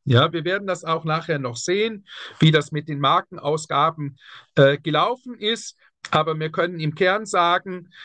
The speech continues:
äh, dieses Französisch-Äf-, äh, Af-, äh, Äquatorialafrika, wo auch diese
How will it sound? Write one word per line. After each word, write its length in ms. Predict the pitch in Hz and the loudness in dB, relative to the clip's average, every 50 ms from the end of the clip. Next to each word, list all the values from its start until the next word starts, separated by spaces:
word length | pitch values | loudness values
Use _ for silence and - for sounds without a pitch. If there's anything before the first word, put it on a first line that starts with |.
| - _ _ | -20 _ _
äh, 200 | - 147 143 147 | 4 4 4 4
dieses 460 | 151 - 160 156 156 160 151 - - _ _ _ | 2 -2 -4 -4 -4 -4 -6 -6 -10 _ _ _
Französisch-Äf-, 920 | - - 151 143 151 - 175 185 214 208 214 202 190 - - 180 170 175 - _ _ | -2 0 0 0 0 0 0 -2 -2 -2 -6 -10 -10 -8 -6 -8 -8 -8 -12 _ _
äh, 260 | - - - - - | -14 -12 -10 -10 -8
Af-, 480 | - - 50 - - 156 165 - _ _ - | -6 -4 0 2 2 2 2 0 _ _ -14
äh, 320 | 196 - - - 147 135 - - | -12 -4 0 2 2 2 4 2
Äquatorialafrika, 1300 | 170 156 156 175 151 - - 165 151 156 151 143 151 156 160 180 202 - - 208 190 - 185 170 170 175 | 0 2 2 2 0 0 0 -2 0 2 4 4 4 4 4 4 2 2 -2 -4 -2 2 4 4 4 4
wo 160 | 160 165 156 | 2 0 0
auch 180 | 139 143 143 - | 0 0 -2 -4
diese 380 | - 160 156 156 156 143 127 | -4 -4 -2 0 0 0 -2